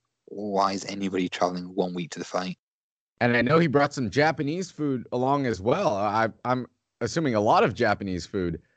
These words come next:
Speaker 2: to tide him over before the fight.
Speaker 1: He was talking about bringing noodles and stuff over to rejuvenate after the weigh-in, and rice cakes to help him make weight. So he's, uh, he's a smart guy planning ahead.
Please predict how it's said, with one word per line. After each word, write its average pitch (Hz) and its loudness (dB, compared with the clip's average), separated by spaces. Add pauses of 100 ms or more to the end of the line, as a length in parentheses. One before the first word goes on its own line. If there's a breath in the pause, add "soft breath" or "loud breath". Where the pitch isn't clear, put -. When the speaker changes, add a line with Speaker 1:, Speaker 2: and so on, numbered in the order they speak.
(260)
Speaker 2:
to 113 -2
tide 127 2
him 123 0
over 113 2
before 92 -2
the 92 -2
fight. 85 -4 (760)
Speaker 1:
He - -4
was 123 0
talking 117 2
about 107 0
bringing 107 0
noodles 110 4
and 104 -4
stuff - -2
over 101 4
to 98 -6 (260)
rejuvenate 98 -2
after 98 -8
the 98 0
weigh-in, 95 0 (100)
and 92 -8 (140)
rice 101 0
cakes - 4
to 98 0
help 104 0
him 101 -6
make 104 -4
weight. 95 -4
So 95 -14 (640)
he's, 95 -4
uh, 90 -4 (160)
he's 107 -6
a 107 6
smart 104 0
guy 98 2
planning 95 -6
ahead. 92 -8